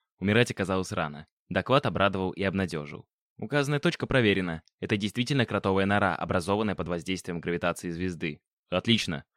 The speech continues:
радостно отозвался капитан. «Это наш единственный шанс на спасение.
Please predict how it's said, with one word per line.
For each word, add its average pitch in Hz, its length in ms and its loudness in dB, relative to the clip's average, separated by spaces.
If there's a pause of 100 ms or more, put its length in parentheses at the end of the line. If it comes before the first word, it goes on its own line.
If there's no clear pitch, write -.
(200)
радостно 107 380 2
отозвался 87 400 -2
капитан. 85 520 -4 (440)
«Это 110 180 2
наш 120 180 4
единственный 110 540 4
шанс 113 280 0
на 107 100 -4
спасение. 87 640 -2